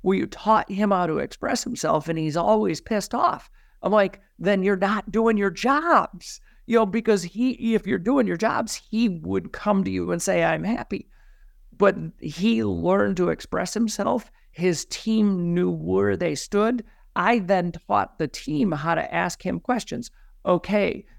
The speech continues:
you're mad and I'm not doing my job right. What should I do differently?"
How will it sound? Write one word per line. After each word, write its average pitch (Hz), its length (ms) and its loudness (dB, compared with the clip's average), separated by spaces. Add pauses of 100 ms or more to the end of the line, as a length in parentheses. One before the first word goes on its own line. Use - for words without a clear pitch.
you're 175 240 0
mad 170 460 2
and 165 120 0
I'm 156 180 0
not 165 300 -2
doing 170 280 2
my 156 180 0
job 160 320 -2
right. 143 260 -6
What 165 300 0
should 190 240 -2
I 160 160 0
do 151 180 -6
differently?" 156 600 -2